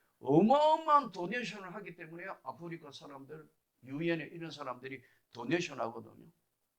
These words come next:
이제 미국의 부자들은 개념이 그래도 기본이 깔려 있는 게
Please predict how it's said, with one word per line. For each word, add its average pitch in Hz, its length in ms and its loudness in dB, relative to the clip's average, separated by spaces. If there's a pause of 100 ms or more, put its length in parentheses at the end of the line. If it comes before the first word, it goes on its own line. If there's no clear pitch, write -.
(260)
이제 175 120 -4
미국의 240 500 6
부자들은 196 720 4 (840)
개념이 170 480 4
그래도 190 440 8
기본이 254 460 0
깔려 294 400 -2
있는 220 300 -2
게 233 260 -6